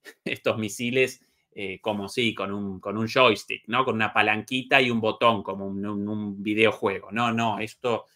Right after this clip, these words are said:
eh, representa una tarea muy compleja, con muchísima, eh, prac-, mu-,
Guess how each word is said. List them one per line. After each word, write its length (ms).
eh, 200
representa 600
una 160
tarea 300
muy 200
compleja, 680
con 340
muchísima, 1080
eh, 280
prac-, 320
mu-, 280